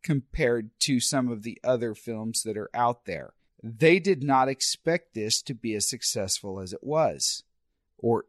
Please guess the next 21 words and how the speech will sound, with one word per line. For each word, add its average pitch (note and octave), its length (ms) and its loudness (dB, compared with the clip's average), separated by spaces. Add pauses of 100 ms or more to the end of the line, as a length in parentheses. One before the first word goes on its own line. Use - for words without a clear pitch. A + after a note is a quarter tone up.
is, B2 500 2
I G2 200 -10
should F#2+ 320 -4
say. A#1+ 420 -6 (960)
And D#3+ 180 4
so E3 640 6
it's E3+ 260 2
really G3 280 6
kinda F3+ 320 2
cool D3 580 4
that C#3 140 2
it's C3 200 0
doing D3+ 280 4
so C3+ 260 4
well. A#2 420 0 (540)
I D3 200 8
thought D3+ 420 6 (420)
Joaquin D3+ 480 2
Phoenix C#3 440 0
did C3+ 140 -2
a A2+ 60 -2